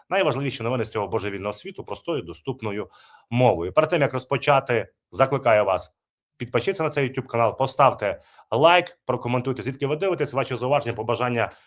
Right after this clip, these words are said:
е, вітаються і, звичайно ж, діліться нашою з вами розмовою. Що ж, про,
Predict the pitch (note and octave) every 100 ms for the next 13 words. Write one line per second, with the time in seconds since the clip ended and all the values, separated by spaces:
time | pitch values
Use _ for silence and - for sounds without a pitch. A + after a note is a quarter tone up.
0 | _ A2+ A2+ C3+ C#3 E3+ E3 C#3+ A#2 G#2
1 | G2+ D3+ G2 E2 G#2+ C3 F#2 G2+ A#2 F2
2 | E2 G2 G2 F2 - - A2+ A2 G#2+ E2+
3 | D#2 - - - G4 F3 - C#3+ A#2+